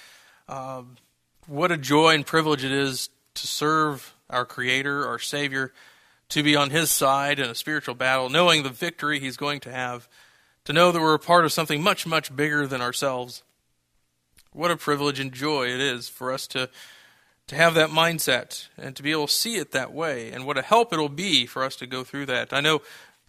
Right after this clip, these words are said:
I know there are folks in our church that we've been able to see family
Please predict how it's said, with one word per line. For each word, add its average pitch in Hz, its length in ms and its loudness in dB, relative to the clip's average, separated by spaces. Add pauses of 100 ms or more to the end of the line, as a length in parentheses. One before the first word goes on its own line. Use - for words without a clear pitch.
(120)
I 143 180 2
know 151 140 2
there 156 100 4
are 147 60 4
folks 190 300 2
in 165 80 2
our 147 100 4
church - 360 0
that 127 220 -2 (460)
we've 143 260 -6
been 143 120 0
able 143 240 -2
to 139 120 -10
see 143 500 -4 (1160)
family 123 720 -2